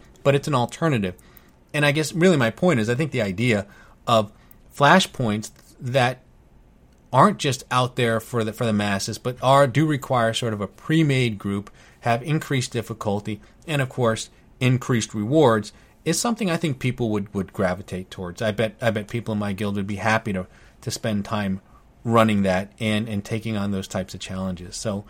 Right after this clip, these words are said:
I mean, when you look at the end game and talk about, well, what can be done to improve the end game <clears throat> beyond just introducing new flashpoints and new operations,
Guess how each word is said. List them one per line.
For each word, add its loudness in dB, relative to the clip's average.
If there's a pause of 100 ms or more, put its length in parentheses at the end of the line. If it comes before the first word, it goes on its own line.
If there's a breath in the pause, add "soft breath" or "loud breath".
(340 loud breath)
I -6
mean, -4 (1200)
when 0
you 4
look 2
at 0
the -4
end 2
game 4
and 0
talk 0
about, -4
well, -2
what 4
can -4
be 0
done 0
to -4
improve -4
the -8
end 0
game -2 (680 loud breath)
<clears throat> -4
beyond 6
just -2
introducing 2
new 4
flashpoints 0
and -6
new 0
operations, 0